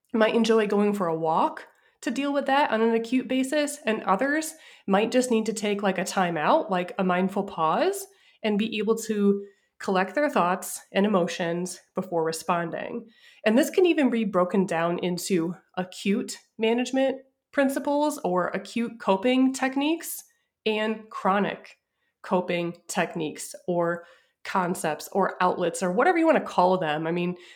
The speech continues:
they don't really need an exact heading, but, like, essentially what I'm trying to get at here is how do you deal with stress?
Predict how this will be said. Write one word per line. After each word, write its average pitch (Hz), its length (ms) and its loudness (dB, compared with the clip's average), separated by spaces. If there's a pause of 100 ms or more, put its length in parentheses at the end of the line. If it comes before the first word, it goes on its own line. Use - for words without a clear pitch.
they 208 60 2
don't - 120 6
really 262 160 4
need 180 220 2
an 165 80 0
exact 170 340 -2
heading, 190 440 -4
but, 196 120 2
like, 220 160 0
essentially 233 480 4
what 185 120 0
I'm 185 100 2
trying 214 320 0
to 196 60 -2
get 202 180 -2
at - 180 -2
here 175 160 -2
is 190 140 -2
how 220 180 0
do 294 80 2
you 285 140 4
deal 196 360 2
with 196 200 2
stress? - 500 -6